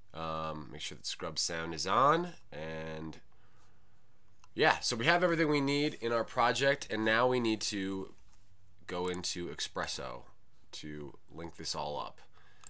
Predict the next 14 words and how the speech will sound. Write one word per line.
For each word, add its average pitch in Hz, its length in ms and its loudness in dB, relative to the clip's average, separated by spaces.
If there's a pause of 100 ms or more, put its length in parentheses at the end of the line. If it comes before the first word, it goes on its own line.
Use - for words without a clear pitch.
(220)
So - 80 -10
I'm 80 80 -4
gonna 104 120 0
put 101 200 -2
an 85 60 -4
Espresso 98 520 0
tag 87 400 0
on 85 280 -4
my, 78 380 -6 (220)
um, 73 360 -8 (180)
on 78 60 -10
my 73 160 -8
disk - 380 -6
here, 131 320 -2